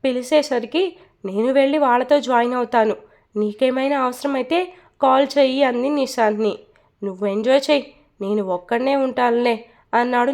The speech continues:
నిశాంత్. నా ఫ్రెండ్స్ కళ్ళన్నీ నీ మీదే ఉన్నాయి, అందుకే నిన్ను నాతో పాటే తీసుకువెళ్ళడం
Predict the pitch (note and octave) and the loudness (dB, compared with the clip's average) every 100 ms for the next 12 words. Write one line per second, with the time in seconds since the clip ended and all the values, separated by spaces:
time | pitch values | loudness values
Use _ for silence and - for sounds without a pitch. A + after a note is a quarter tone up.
0 | C#4 B3 A#3 G3+ G3 E3 - _ _ _ | -2 -2 0 0 0 -6 -6 _ _ _
1 | _ _ _ _ _ _ _ _ _ A3+ | _ _ _ _ _ _ _ _ _ -2
2 | A#3 B3 A3+ A3+ D4 - D4 C4+ C4+ C4+ | 2 2 2 0 0 0 2 2 0 0
3 | E4 F4+ - - C4 D4 D#4+ D4+ C#4+ B3+ | -2 -2 -10 -6 -2 0 2 2 2 2
4 | A3+ G#3+ - - _ G3+ G#3+ G#3 D4+ D#4+ | 0 0 -4 -20 _ -6 -6 -4 -2 0
5 | D4+ C4+ A3+ A#3 D4 D4 C#4 D4+ C#4+ C#4 | 0 0 0 2 2 2 0 -2 -4 -6
6 | - C4 B3 C4 | -4 0 0 0